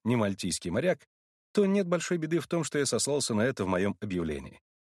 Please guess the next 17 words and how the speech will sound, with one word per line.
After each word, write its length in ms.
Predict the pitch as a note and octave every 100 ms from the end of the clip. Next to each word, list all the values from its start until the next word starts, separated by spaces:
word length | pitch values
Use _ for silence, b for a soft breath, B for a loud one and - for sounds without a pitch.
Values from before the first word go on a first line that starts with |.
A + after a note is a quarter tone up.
| _ _
Если 240 | G#3+ A3 E3
я 140 | D#3
ошибся, 400 | C3+ - G3 -
матрос 280 | E3 F#3+ F#3+
подумает, 380 | F3+ F3 F#3 F3+
что 220 | - D3
кто-то 320 | - G#3+ F#3+
ввёл 320 | E3 C#3 F#3
меня 240 | E3 E3 D#3+
в 40 |
заблуждение, 760 | C3+ C#3+ C#3 A#2+ A#2+ A#2 A#2 A#2+
и 60 | -
особенно 460 | C3 - E3+ E3 D#3
задумываться 640 | C3 A#2 A#2+ A2 - A2
тут 200 | G#2 -
не 80 | G#2
станет. 460 | - - - -